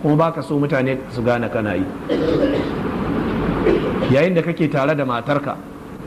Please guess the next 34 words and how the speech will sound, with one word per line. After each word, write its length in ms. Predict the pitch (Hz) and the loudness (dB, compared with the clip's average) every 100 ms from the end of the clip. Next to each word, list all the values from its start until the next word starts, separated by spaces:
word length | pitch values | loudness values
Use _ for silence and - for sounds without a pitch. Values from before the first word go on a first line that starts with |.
| - - | -4 2
tana 240 | 165 151 | 4 4
saye 220 | 143 151 | 4 4
da 80 | 151 | 2
hijabinta 640 | 131 120 160 151 143 123 123 | 2 2 2 2 -2 -6 -6
da 80 | |
niƙabi 480 | 120 123 160 165 151 | -6 -2 0 0 0
ko 140 | 165 170 | 2 4
ba 140 | 175 | 4
niƙabi 400 | 147 165 165 151 139 | 2 0 2 2 2
a 60 | |
mota, 360 | 147 185 180 117 - - - - | 2 4 2 0 -4 -16 -10 -2
ha 80 | - | 2
alfahari 480 | 151 147 165 147 151 | 2 4 2 2 0
kake, 160 | 160 147 | 0 0
in 160 | 151 | 0
aka 180 | 156 160 | 0 -2
ce, 100 | 170 160 - - | -2 -2 -4 -4
"Ai 100 | 151 | 0
na 140 | 175 180 | 2 2
ganka 260 | 190 175 | 2 0
da 80 | 143 | 0
uwar 200 | 143 151 | 4 4
gida 240 | 147 151 156 | 4 4 4
ran 140 | 147 | 2
nan," 160 | 135 139 | 0 0
sai 120 | 143 | 0
ce, 100 | 143 | 2
"Ai 120 | 139 | 2
za 120 | 165 | 2
mu 80 | 170 | 0
je 100 | 131 | 0
yawon 240 | 135 131 113 | 0 0 0
sallah 300 | 120 110 | -2 0
ne." 80 | 87 | -2